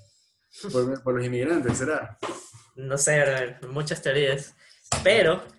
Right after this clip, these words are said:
Speaker 2: yo te digo, ¿cómo te protegerías de eso? O sea, tú dices que la probabilidad de que pase esto, ¿cuánto es? Uno.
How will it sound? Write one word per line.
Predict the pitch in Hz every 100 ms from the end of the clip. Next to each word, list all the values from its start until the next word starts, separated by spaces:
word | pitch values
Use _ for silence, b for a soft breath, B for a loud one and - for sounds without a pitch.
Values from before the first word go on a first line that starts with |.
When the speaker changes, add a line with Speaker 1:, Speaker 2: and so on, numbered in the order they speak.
| _
Speaker 2:
yo | 156
te | 160
digo, | 175 175 147 - -
¿cómo | 175 208
te | 208
protegerías | 185 160 165 151 160 175 160
de | 147
eso? | 139
O | 143
sea, | 135
tú | -
dices | 170 208
que | 208 156
la | 143
probabilidad | 151 139 139 151 185 208 -
de | 139
que | 143
pase | 139 156 180
esto, | 175 160
¿cuánto | 156 151
es? | 123 -
Uno. | 156 147